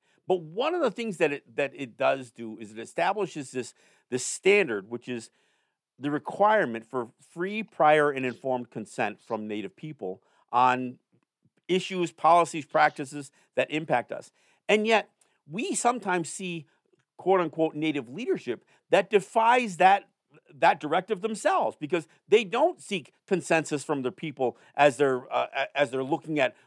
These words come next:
fighting a, a, a pipeline. Oftentimes, you see some Native leadership involved in extractive industries. And I, you know, look, what, what, what I saw out of, um, uh, Standing Rock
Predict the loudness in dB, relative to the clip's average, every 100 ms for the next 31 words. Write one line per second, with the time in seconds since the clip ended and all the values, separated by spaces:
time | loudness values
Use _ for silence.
0 | _ 4 4 2 -2 0 0 0 -8 -12
1 | -10 -10 0 2 2 -2 -6 -8 _ _
2 | _ 2 2 -2 -2 -2 -6 _ _ -12
3 | -10 -8 -8 -10 -2 0 2 0 0 0
4 | -4 0 0 -2 -8 _ _ _ -10 -2
5 | 4 6 4 0 -6 -6 -4 -4 -6 -14
6 | -16 -16 -18 -20 -20 _ _ 6 6 6
7 | 4 0 0 -2 -4 -10 -6 -6 -6 0
8 | 4 6 4 4 6 8 6 _ _ _
9 | _ 4 4 2 -2 0 2 0 -8 _
10 | _ _ -6 -2 0 -2 -6 -2 0 0
11 | -2 0 0 -4